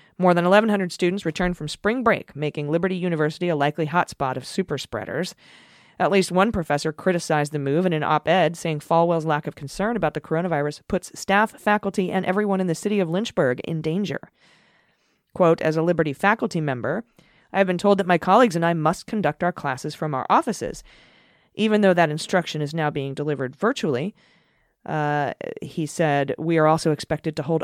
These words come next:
office hours and welcome students for face-to-face interaction." And that is Professor Mary Beth Davis Baggett. And there's a piece in the New York Times today with the headline, "Trump has given unusual leeway to Fauci, but aides say he's losing patience."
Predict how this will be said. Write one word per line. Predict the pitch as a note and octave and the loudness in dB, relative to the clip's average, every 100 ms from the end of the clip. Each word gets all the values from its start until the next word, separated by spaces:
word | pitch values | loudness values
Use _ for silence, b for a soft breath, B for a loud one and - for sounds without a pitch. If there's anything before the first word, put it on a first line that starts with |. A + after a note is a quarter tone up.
| - | 0
office | G#3+ E4 - | 0 0 0
hours | C#3 C#3+ D#3+ | 0 0 0
and | D#3 | 0
welcome | D#3+ F3 | -2 -2
students | E3+ - C3+ D#3 - | -6 -6 -6 -6 -8
for | - | -8
face-to-face | E3 - C3+ - D#3 - B2+ - | -8 -6 -6 -6 -6 -4 -4 -6
interaction." | - C3 D3+ A3+ - G#2+ - | -8 -4 -2 -2 -6 -12 -10
And | - D3 | -10 -6
that | D#3 D#3 - | -4 -4 -2
is | D3 C#3 C#3 | -2 -2 -4
Professor | D#3 D3 C#3 D3 | -6 -6 -6 -6
Mary | C3+ C3 | -6 -6
Beth | B2 A#2+ | -6 -8
Davis | C3 A#2+ A#2+ | -8 -8 -6
Baggett. | D#3+ D3+ C3+ - _ b b b b b b b b b - | -6 -4 -6 -10 _ b b b b b b b b b 0
And | G3 A#3+ | 2 4
there's | A3 | 4
a | F#3 | 2
piece | G3+ F#3+ | -2 0
in | F3 | 0
the | |
New | E3 | 2
York | D#3+ D3+ | 2 0
Times | - C#3+ C3+ | -2 -6 -4
today | - C#3 C3+ | -2 0 0
with | B2+ | -2
the | C#3+ | -4
headline, | B2+ E3+ C#3+ B2 C#3 F3+ - b b b b b | -4 -2 -2 -4 -6 -10 -14 b b b b b
"Trump | - G#3+ A3+ | 0 2 4
has | B3+ G3 | 2 4
given | F3+ E3+ E3+ | 4 4 2
unusual | D#3 E3 F#3+ A3 | 2 2 2 2
leeway | F3+ C#3 C3 C3 | 2 0 0 -2
to | - C3 | -4 -10
Fauci, | - - D3+ - F#2 D#3+ - b b b - | 0 0 0 -4 -10 -10 -12 b b b -2
but | D#3+ - | -2 0
aides | D#3+ D#3+ E3+ - | 0 0 -2 -6
say | - D#3+ D3+ | -4 -2 -2
he's | D3 C#3+ | -4 -6
losing | B2 C3 C3+ | -6 -8 -10
patience." | B2 C3+ A#2+ - - - - | -10 -12 -12 -12 -12 -14 -18